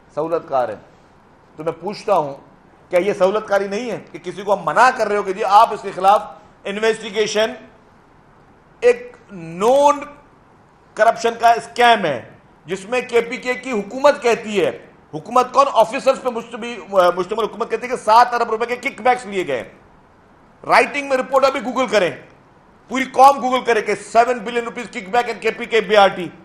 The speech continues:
पूरी कौम अभी Google करे कि मैं बताऊं कौन कौन से अखबार के आपको article सामने आ जाएंगे, न्यूज़ सामने आ जाएगी। ऑफिसर लिखते हैं सात अरब रुपए की kickback हुई।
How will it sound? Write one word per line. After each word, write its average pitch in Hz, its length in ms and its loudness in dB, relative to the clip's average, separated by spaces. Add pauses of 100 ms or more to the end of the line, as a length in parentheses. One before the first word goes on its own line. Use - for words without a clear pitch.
(100)
पूरी 254 160 -6
कौम 269 240 4
अभी 254 140 2
Google 208 240 -6
करे 165 240 -4
कि - 1700 -20
मैं 208 100 -4
बताऊं 226 160 2
कौन 247 240 2
कौन 247 160 0
से 220 80 2
अखबार 220 300 6
के 220 120 2
आपको 214 220 4
article 196 240 2
सामने 185 240 0
आ 175 60 0
जाएंगे, 165 200 -8
न्यूज़ 165 260 -12
सामने 151 220 -4
आ 143 40 -6
जाएगी। 120 240 -10 (280)
ऑफिसर 220 380 0
लिखते 233 200 -4
हैं 240 80 -2
सात 233 280 4
अरब 240 120 -4
रुपए 233 200 -4
की 247 120 -12
kickback 214 680 -4
हुई। 202 160 -4